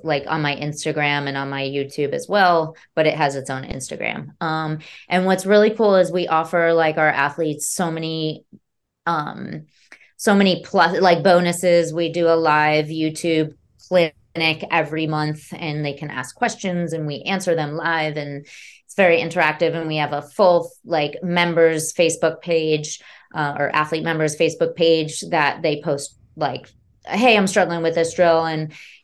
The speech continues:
you know, it's kind of like, I'll jump on and answer it, or my business partner is a doctor P T will answer it. Um, and then some of the athletes are like, "Wow, I struggle with that too. Here's what worked for me." And I love that they're able to give that feedback to other athletes too.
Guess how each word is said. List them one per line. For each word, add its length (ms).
you 160
know, 120
it's 160
kind 200
of 260
like, 220
I'll 380
jump 220
on 160
and 120
answer 320
it, 260
or 120
my 140
business 300
partner 460
is 120
a 60
doctor 340
P 280
T 320
will 160
answer 400
it. 280
Um, 360
and 160
then 200
some 160
of 20
the 80
athletes 400
are 40
like, 180
"Wow, 240
I 80
struggle 320
with 80
that 160
too. 220
Here's 260
what 160
worked 240
for 180
me." 540
And 280
I 240
love 520
that 280
they're 260
able 400
to 260
give 260
that 240
feedback 460
to 160
other 180
athletes 480
too. 360